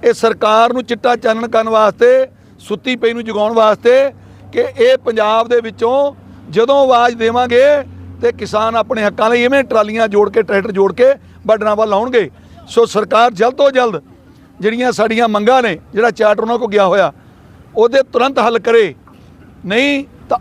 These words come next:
ਆਉਣ ਵਾਲਾ ਸਮਾਂ ਸੰਘਰਸ਼ ਦਾ ਆਰ-ਪਾਰ ਦੀ ਲੜਾਈ ਹੋਏਗੀ, ਹੋਰ ਤਿੱਖਾ ਹੋਏਗਾ। ਤੇ ਦੁਆਬੇ ਦੇ ਵਿੱਚੋਂ, ਕਿਉਂਕਿ ਹੁਣ ਗੰਨੇ ਦਾ ਸੀਜ਼ਨ ਚੱਲਦਾ ਪਿਆ, ਹੁਣ ਸੰਗਤਾਂ ਗੱਡੀਆਂ ਨਾਲ ਉੱਥੇ ਜਾ ਰਹੀਆਂ ਨੇ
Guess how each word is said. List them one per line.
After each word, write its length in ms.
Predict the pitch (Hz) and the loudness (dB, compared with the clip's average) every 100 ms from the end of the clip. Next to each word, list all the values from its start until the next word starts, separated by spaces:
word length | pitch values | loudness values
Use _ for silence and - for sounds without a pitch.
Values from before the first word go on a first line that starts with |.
| 240 | 0
ਆਉਣ 240 | 240 254 | 2 2
ਵਾਲਾ 160 | 262 254 | 2 0
ਸਮਾਂ 380 | - 220 254 | 0 0 0
ਸੰਘਰਸ਼ 400 | 233 226 233 165 | -2 -2 -2 -2
ਦਾ 260 | 196 247 294 | 0 0 2
ਆਰ-ਪਾਰ 460 | 269 240 254 240 226 | 2 2 2 0 0
ਦੀ 120 | 202 | -2
ਲੜਾਈ 220 | 208 208 | -2 -2
ਹੋਏਗੀ, 400 | 190 196 214 294 285 - - - | -2 -4 -4 -6 -8 -16 -12 0
ਹੋਰ 160 | 294 311 | 0 0
ਤਿੱਖਾ 300 | - 196 226 | -4 -2 0
ਹੋਏਗਾ। 400 | 214 220 269 254 - - - | 0 -2 -2 -4 -12 -20 -6
ਤੇ 120 | 240 | -2
ਦੁਆਬੇ 400 | 240 214 220 254 | 0 2 2 2
ਦੇ 100 | 294 | 2
ਵਿੱਚੋਂ, 340 | 269 247 240 160 - - - - - | 0 0 -4 -4 -12 -20 -20 -20 -8
ਕਿਉਂਕਿ 260 | 220 240 247 | -2 0 0
ਹੁਣ 180 | 226 247 | 0 0
ਗੰਨੇ 280 | 220 220 254 | -2 0 2
ਦਾ 280 | 254 247 | 4 2
ਸੀਜ਼ਨ 340 | - - 220 247 | 0 -8 -6 -4
ਚੱਲਦਾ 300 | 247 233 247 | -2 0 -2
ਪਿਆ, 320 | 247 247 240 - _ - - 180 | 0 0 0 -6 _ -20 -10 -4
ਹੁਣ 140 | 247 | -4
ਸੰਗਤਾਂ 560 | 233 220 220 254 262 262 | -2 -4 -2 0 0 0
ਗੱਡੀਆਂ 400 | 214 208 240 254 | -2 -2 -2 0
ਨਾਲ 140 | 247 | 0
ਉੱਥੇ 200 | 247 240 | 0 0
ਜਾ 180 | 247 220 | 2 0
ਰਹੀਆਂ 240 | 233 254 | 0 -4
ਨੇ 160 | 247 | -4